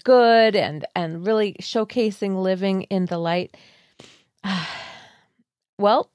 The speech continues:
I've been up against some brain chemistry, and that's been a challenge.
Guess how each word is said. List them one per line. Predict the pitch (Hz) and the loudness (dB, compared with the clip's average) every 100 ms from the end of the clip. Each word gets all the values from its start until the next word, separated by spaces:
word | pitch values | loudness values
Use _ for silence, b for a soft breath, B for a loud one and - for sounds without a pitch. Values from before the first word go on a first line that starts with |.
| _ | _
I've | 214 185 | -2 0
been | 220 208 - | 0 0 0
up | 247 | 0
against | 214 202 190 180 - - | 0 -2 -4 -6 -12 -6
some | 190 | -4
brain | 180 202 208 | 0 -2 -2
chemistry, | 208 220 180 175 - 170 165 B B B B | -4 -6 -6 -10 -8 -8 -8 B B B B
and | 190 | -2
that's | 175 139 | -2 -6
been | - 180 | -10 -10
a | 165 | -4
challenge. | 247 220 185 | -4 -2 -4